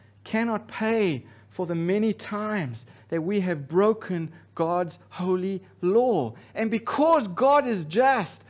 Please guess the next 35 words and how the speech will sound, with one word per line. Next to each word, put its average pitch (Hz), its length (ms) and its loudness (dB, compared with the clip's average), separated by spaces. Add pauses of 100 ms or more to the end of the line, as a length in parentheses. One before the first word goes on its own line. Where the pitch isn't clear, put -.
(180)
the 220 100 6
law 254 320 6
demands 233 920 2 (220)
that 214 180 2
we 269 180 0
be 233 160 0
punished 330 720 -4 (200)
for 262 260 0
our 185 140 -4
sins. 170 840 -8 (1000)
He 285 200 0
would 269 200 0
be 294 160 2
an 294 160 0
unfaithful, 285 880 2 (200)
unjust 294 800 2 (200)
judge 294 540 2 (160)
if 285 180 -2
he 277 160 -2
just 311 360 -2 (200)
let 277 280 2
us 311 200 0
go 262 520 4 (220)
and 233 160 -2
swept 302 460 -2
our 269 160 -2
sins 247 340 -8
under 226 260 -4
the 202 100 -6
carpet. - 600 -14 (1160)
But 156 120 -10
he 240 160 -2
is 233 80 -6
not 269 220 0
unjust. 190 760 -6